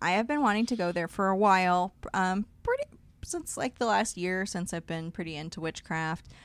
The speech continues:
Um, I have been following House Witch on social media for a while. I read their book, and I saw that they do, um, they, like, run feminist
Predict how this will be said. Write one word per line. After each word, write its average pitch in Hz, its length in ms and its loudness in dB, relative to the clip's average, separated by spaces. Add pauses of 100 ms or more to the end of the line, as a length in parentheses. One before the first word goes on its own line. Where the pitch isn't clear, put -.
(220)
Um, 156 520 -2 (120)
I 156 420 0
have 165 260 -2
been 165 140 -4
following 151 380 -4
House 311 300 -2
Witch 277 400 0
on 131 200 -6
social - 280 -10
media 208 360 0
for 208 160 -4
a 196 80 2
while. 185 260 4
I 175 220 2
read 156 220 0
their - 120 -4
book, 254 460 -2 (160)
and 151 500 -8
I 143 120 -6
saw 156 400 -2
that - 200 -8
they 156 160 -8
do, 151 680 -12 (220)
um, 147 560 -8
they, 160 140 -6
like, 151 180 -8 (720)
run 165 320 -4
feminist 151 500 -4